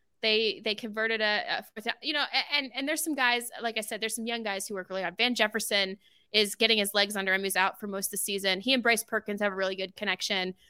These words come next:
So I would assume this is a big Van Jefferson game. Um, Tutu Atwell, I think more out of necessity 'cause they,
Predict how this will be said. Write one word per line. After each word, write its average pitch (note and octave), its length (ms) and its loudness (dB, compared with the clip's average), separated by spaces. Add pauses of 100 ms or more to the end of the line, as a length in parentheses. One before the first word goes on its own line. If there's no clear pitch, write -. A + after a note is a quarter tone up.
So - 140 4
I A3+ 100 12
would A#3 120 8
assume A#3+ 340 4
this A3 180 2
is G#3+ 100 0
a G3 60 0
big G3 240 0
Van G3 180 0
Jefferson F#3 500 0
game. F3+ 400 4 (340)
Um, G3+ 420 8
Tutu D#4 300 4
Atwell, B3 720 8
I A3+ 60 4
think A#3 280 0
more A#3 140 0
out A3 140 6
of A3 80 0
necessity A3 440 -2
'cause G#3 300 -4
they, G3+ 280 0